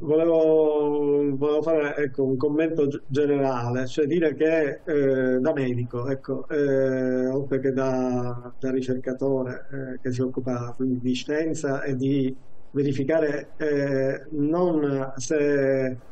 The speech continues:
un, un'asticella di lenti è più lunga o più corta per fare una pubblicazione in più, ma, eh, fare qualcosa che può essere utile, fare ricerca utile, cioè ricerca utile e ricerca, insomma, diciamo meno utile.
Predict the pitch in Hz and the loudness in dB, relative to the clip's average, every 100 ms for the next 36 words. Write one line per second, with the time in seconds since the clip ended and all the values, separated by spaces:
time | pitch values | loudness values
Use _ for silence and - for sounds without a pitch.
0 | - - - 151 151 143 139 143 147 - | -12 -12 -2 0 2 2 2 0 0 -2
1 | 151 151 151 143 139 139 135 139 135 143 | 0 0 2 0 2 2 2 2 0 0
2 | 151 156 151 127 139 135 143 147 139 135 | 2 4 2 0 2 4 4 2 2 0
3 | - 139 139 156 139 127 139 131 156 160 | 0 0 2 2 2 0 -2 -2 2 2
4 | 143 143 139 135 127 139 143 131 131 131 | 2 0 0 0 0 0 2 2 2 2
5 | 139 147 175 175 180 160 156 143 175 - | 2 0 2 4 4 4 4 4 2 0
6 | - - - - - 156 147 143 143 - | -8 -10 -10 -10 -2 2 4 4 4 2
7 | 135 175 175 151 139 139 - 170 175 160 | 0 4 4 4 2 0 0 0 2 2
8 | 180 156 123 151 156 160 143 147 151 156 | 2 2 2 2 2 2 2 4 2 2
9 | 165 143 147 147 139 151 147 151 - 135 | 2 2 2 2 2 2 2 0 0 0
10 | 151 135 131 127 127 - - - - - | 2 0 0 -2 -4 -8 -10 -10 -4 2
11 | 139 143 143 156 160 165 185 175 139 139 | 4 4 2 2 2 4 4 4 2 2
12 | 139 143 143 143 123 131 127 123 - - | 2 2 2 0 2 0 0 -2 -8 -12
13 | - - 127 160 160 147 139 131 131 120 | -10 -4 0 4 4 4 4 2 0 0
14 | 127 127 123 | -2 -2 -4